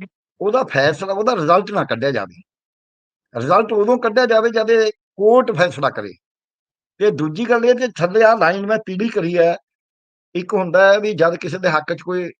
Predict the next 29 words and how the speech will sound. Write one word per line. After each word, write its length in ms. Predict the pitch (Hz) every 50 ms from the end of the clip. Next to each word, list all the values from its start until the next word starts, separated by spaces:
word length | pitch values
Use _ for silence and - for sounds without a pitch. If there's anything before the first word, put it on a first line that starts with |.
| _ _ _ _ _ _ _ _ -
ਅੰਤਰਮ 380 | 165 196 202 - 240 240 233 214
ਹੁਕਮ 280 | 175 160 165 180 160
ਹੋ 120 | 156 156 156
ਜੇ 160 | 151 156 160
ਤਾਂ 140 | - 180 180
ਬਾਅਦ 240 | 170 170 180 185 175
ਚ 60 | 156
ਕਹਿੰਦਾ, 200 | 170 175 175 175
"ਦੇਖੋ 220 | 160 147 - 175
ਜੀ 120 | 185 180 175
ਮੈਨੂੰ 220 | 170 165 165 151
ਹੁਕਮ 260 | 139 156 - 156 160
ਸੀ, 240 | 147 135 156 160 160
ਮੈਨੂੰ 260 | 160 160 156 151 160
ਇਹਦਾ 120 | 170 - -
ਫਾਇਦਾ 280 | 117 127 143 147 160
ਦਿਓ।" 260 | 160 160 156 143 143 143 _ _ _ _ _ _ _
ਕੋਰਟ 220 | - 190 214 220 220
ਨੇ 120 | 254 269
ਸਪਸ਼ਟ 420 | - - 202 226 233 240 - - 262
ਲਿਖਤਾ 560 | 254 240 - - 262 254 247 233 190 160 - - _ _ _ _ _ _ _ _ _ - 120
ਵੀ 240 | 151 214 226 233 226
ਇਸ 300 | 226 233 240 233 233 220
ਹੁਕਮ 400 | 202 180 190 - 208 220 214 214
ਨਾਲ 460 | 196 185 180 190 202 208 220 233 233
ਉਹ 300 | - - 214 220 240 214
ਬਾਅਦ 320 | 151 156 175 196 214 226 196
ਦੇ 160 | 214 214 208
ਵਿੱਚ 180 | 214 208 -